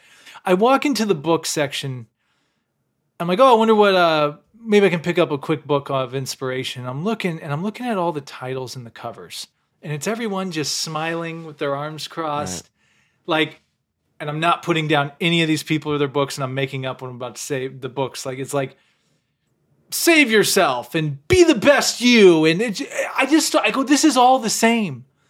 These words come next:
Speaker 1: Everyone's saying kind of the same thing. It's really not this novel idea that's being said.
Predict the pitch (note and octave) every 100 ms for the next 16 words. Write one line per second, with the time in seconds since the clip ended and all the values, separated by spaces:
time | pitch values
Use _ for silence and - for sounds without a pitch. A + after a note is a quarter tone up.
0 | _ _ _ - C4+ E4 D#4+ D4 - C4
1 | C4 A#3 A3 A3 F#3+ - G#3+ G3+ G3 D#3+
2 | F#3+ F3+ E3 C#3 A#2+ _ _ _ _ F#3
3 | D3+ C4 C#4 A#3 G#3+ G#3+ G#3+ F#3 C#3+ D#3
4 | E3 E3 E3+ F3 E3 D3 B2+ _ _ _
5 | _ _ E3+ D#3+ C3+ D3 E3+ C#3 A#2 A2+
6 | D#3 C#3+ - E3+ D3+ C3 - - F3 C#3+
7 | A2